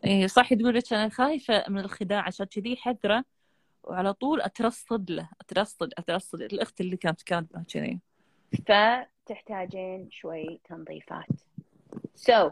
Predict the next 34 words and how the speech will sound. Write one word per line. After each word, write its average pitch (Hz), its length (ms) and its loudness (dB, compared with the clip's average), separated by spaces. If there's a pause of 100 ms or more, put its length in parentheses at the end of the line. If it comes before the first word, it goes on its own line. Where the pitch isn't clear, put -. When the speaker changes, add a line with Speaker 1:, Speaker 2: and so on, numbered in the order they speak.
(140)
Speaker 2:
و-، 202 520 -2
وتغيير 226 640 -8
وترتيب، 202 880 -6
شنو 214 280 -14
معنى 190 280 -8
العلاقة 170 560 -6
وشون 185 320 -10
تمشي 185 300 -10
العلاقة، 170 560 -6
لأن، 185 380 -8
آه، 170 220 -6 (320)
الوضع 175 380 -4
الحالي 170 560 -6
حسافة - 600 -14
عليه. 127 200 -12 (1080)
All 311 200 10
right، 294 100 10
Speaker 1:
مم. 190 60 6
Speaker 2:
حبيبتي 277 460 -6
أريام، 277 320 -6 (100)
حياك 277 180 0
Speaker 1:
حبيبتي، 208 300 10
Speaker 2:
الله. 202 420 0
وايد 208 140 4
Speaker 1:
مشكورة، 240 520 8
ما 214 160 4
Speaker 2:
سعيدة 208 120 2
Speaker 1:
قصرتي 247 420 0
Speaker 2:
في، 233 60 -2
Speaker 1:
يا 185 100 0
عمري، 180 380 -4
Speaker 2:
في 254 140 -8
Speaker 1:
مشكورة. 269 240 -8
Speaker 2:
حضورك، 208 640 2